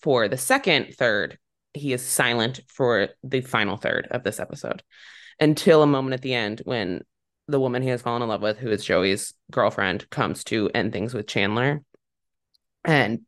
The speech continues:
it's, she's played by Paget Brewster, and she gives him the whole breakup speech and leaves. And as she does, his little finger pokes out of the box and does, like, a subtle wave. Again, you do not see Matthew Perry. And that episode, I think, is a really great example of his ability to be excellently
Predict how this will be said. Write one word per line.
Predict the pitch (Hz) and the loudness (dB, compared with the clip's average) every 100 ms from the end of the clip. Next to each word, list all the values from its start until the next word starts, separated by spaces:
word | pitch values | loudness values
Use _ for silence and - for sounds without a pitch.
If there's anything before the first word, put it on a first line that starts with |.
| - | 0
it's, | 135 | 0
she's | - 135 | 0 -4
played | 131 120 | 2 4
by | 131 | 4
Paget | 143 139 156 | 4 2 0
Brewster, | 127 117 123 | -2 0 0
and | 107 127 | 0 -4
she | 117 | -6
gives | 117 | -4
him | 127 | -2
the | 131 | -2
whole | 135 | 0
breakup | 123 127 | 0 -2
speech | - 127 127 | -4 -6 -4
and | 127 | -2
leaves. | 123 117 110 - | 0 0 -2 -2
And | 120 | -2
as | 110 | -2
she | - | 0
does, | 131 120 110 | 4 6 4
his | - 131 | 0 -4
little | 120 117 | -2 -2
finger | 127 123 127 | 0 0 0
pokes | 127 127 | 0 -2
out | 127 | -2
of | 117 | -2
the | 117 | -2
box | 113 104 - - | -2 -2 -6 -8
and | 120 | -2
does, | 110 110 | -2 -2
like, | 110 | -4
a | - | -6
subtle | - 117 113 | -4 0 2
wave. | 101 98 - - - - - - | 2 0 -2 -4 -14 -20 -6 0
Again, | 147 139 131 131 - | 4 4 4 -2 -2
you | |
do | 156 143 143 | 0 2 2
not | 117 - | 0 -2
see | 127 | -4
Matthew | 113 110 - | -4 -4 -6
Perry. | 113 104 95 78 - - - | -2 0 2 0 -4 -12 -2
And | 135 131 | 4 6
that | 131 - | 4 2
episode, | 127 131 123 113 | 0 0 2 2
I | |
think, | 107 110 | 2 -2
is | 120 | -4
a | 123 | -4
really | 117 117 | 0 0
great | 113 117 | 0 -2
example | 104 104 104 98 | -2 -4 -2 -4
of | - 123 | -4 -4
his | 123 | -2
ability | 117 127 120 117 | 2 2 2 0
to | - | -6
be | 107 110 - - | -6 -4 -6 -4
excellently | - - _ _ - - 131 98 127 120 117 - | -4 -4 _ _ -4 0 2 2 0 0 -2 -6